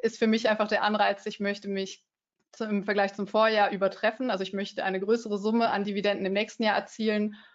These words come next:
Und, ähm, da, ja, da ist man halt jetzt schon bei so drei, vierhundert Euro brutto im Durchschnitt im Monat. Gibt natürlich Monate, wo es super viel ist. Es gibt welche, da ist es weniger.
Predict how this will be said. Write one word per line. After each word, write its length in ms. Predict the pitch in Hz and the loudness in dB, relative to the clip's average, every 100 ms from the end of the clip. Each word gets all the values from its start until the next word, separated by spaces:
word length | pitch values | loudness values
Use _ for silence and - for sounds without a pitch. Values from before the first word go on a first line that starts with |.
| _ _ _ | _ _ _
Und, 540 | 196 196 190 185 - - | 0 2 0 -4 -10 -2
ähm, 580 | 185 180 180 180 180 - | 0 0 0 -2 -4 -2
da, 360 | 190 190 185 190 185 | 2 2 0 -8 0
ja, 180 | 196 196 | 2 4
da 80 | |
ist 200 | 190 208 | 2 2
man 180 | 220 214 | 0 2
halt 160 | 208 202 | 2 0
jetzt 240 | 214 - | -2 -2
schon 280 | - 226 220 | -2 0 4
bei 180 | 196 196 | 4 4
so 180 | 196 190 _ _ - | 0 -4 _ _ -8
drei, 280 | - 208 | 2 2
vierhundert 400 | 208 233 226 208 | 2 0 2 2
Euro 240 | - 202 190 | 2 0 0
brutto 320 | 208 226 226 | 0 2 2
im 140 | 208 | 0
Durchschnitt 460 | 196 233 233 226 214 | 2 2 2 -2 -4
im 100 | 196 | -2
Monat. 440 | 220 240 240 247 - - _ _ - | 2 4 4 2 -6 -20 _ _ -4
Gibt 160 | 214 | 0
natürlich 300 | 208 220 202 | 0 0 0
Monate, 400 | 220 220 208 190 | 2 4 2 0
wo 100 | 190 | -2
es 120 | 190 | -2
super 260 | 240 220 208 | -2 0 0
viel 220 | 208 226 | 0 0
ist. 100 | 214 | 0
Es 100 | 202 | -2
gibt 200 | - 202 | -8 0
welche, 240 | 190 190 190 | 0 0 0
da 100 | 185 | -2
ist 140 | - | -4
es 100 | 180 | -2
weniger. 520 | 220 226 214 208 214 | 2 2 4 4 2